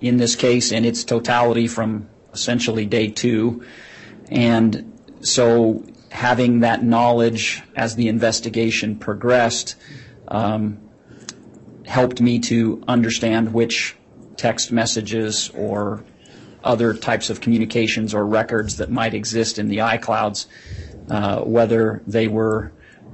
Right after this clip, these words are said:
relevant or pertinent to the investigation.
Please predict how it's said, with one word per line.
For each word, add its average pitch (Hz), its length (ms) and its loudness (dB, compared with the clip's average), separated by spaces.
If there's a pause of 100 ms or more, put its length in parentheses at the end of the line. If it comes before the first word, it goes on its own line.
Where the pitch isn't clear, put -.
(420)
relevant 117 640 4
or 104 140 -2
pertinent 117 680 0 (400)
to 123 180 0
the 113 140 0
investigation. 104 1000 -4